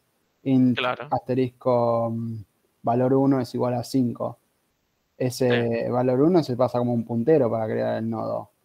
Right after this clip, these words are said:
Speaker 2: Tal cual.
Speaker 1: No se pasa como un malloc. Y
Speaker 2: No, eh, una cosa es si vos pasás un, un int, o, es decir, un int valor igual cinco, ¿sí? O,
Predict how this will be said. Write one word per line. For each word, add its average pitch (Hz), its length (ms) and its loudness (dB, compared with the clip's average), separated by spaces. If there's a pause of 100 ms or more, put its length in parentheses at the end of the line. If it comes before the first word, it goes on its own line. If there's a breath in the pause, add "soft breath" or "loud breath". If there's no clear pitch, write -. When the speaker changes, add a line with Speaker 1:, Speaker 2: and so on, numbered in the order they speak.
(180)
Speaker 2:
Tal 120 180 -6
cual. 107 300 -8
Speaker 1:
No 131 100 -4
se 120 80 -4
pasa 131 220 4
como 117 100 0
un 113 80 0
malloc. 113 420 -6 (720)
Y 113 460 -10 (580)
Speaker 2:
No, 147 340 -2
eh, 123 420 -4 (240)
una 175 200 0
cosa 226 160 -4
es 220 60 -14
si - 100 -10
vos 151 120 -4
pasás 135 360 -8
un, 127 380 -12
un 110 420 -16
int, 127 440 -10 (680)
o, 117 140 -12
es - 60 -12
decir, 117 440 -12 (420)
un 120 160 -14
int 131 260 -10
valor 123 400 -2
igual 120 300 -6
cinco, 131 460 -14 (560)
¿sí? 156 200 -10 (1300)
O, 113 680 -8